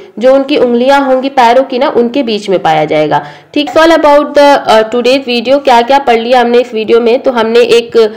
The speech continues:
sweat gland के बारे में पढ़ा, फिर हमने oil gland के बारे में पढ़ा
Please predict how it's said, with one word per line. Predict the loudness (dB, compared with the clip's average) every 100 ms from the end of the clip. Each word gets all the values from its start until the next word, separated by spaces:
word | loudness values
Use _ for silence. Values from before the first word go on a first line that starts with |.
| -16 -20 -20 -6
sweat | 0 0 0
gland | 0 2 2 0
के | 0
बारे | 2 2 0
में | 0
पढ़ा, | 0 2 2 0 -12 -20 _ _
फिर | 0 2
हमने | 2 2 2 2 2 0
oil | 0 4 4 2
gland | 2 2 2 0
के |
बारे | 2 2 2
में | 0 0
पढ़ा | 0 2